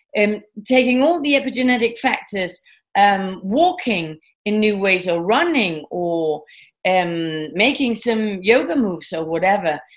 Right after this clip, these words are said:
we start building new neural pathways. And neural pathways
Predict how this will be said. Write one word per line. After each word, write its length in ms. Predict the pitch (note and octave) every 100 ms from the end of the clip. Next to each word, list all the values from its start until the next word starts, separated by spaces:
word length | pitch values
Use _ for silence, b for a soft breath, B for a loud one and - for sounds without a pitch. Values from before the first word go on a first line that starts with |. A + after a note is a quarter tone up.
| b _
we 240 | A#3 E4+
start 440 | E4+ - B3+ A#3 G#3+
building 420 | G#3 G#3 A3+ A#3+
new 320 | F#3+ F3 F3 -
neural 380 | A3 A#3 B3 B3+
pathways. 680 | F4 F#4 E4+ E3+ D3 C#3+ - B B _ -
And 280 | B3 B3
neural 380 | B3+ F4+ G4 E4+
pathways 680 | - D4 C#4+ C#4 F3 D#3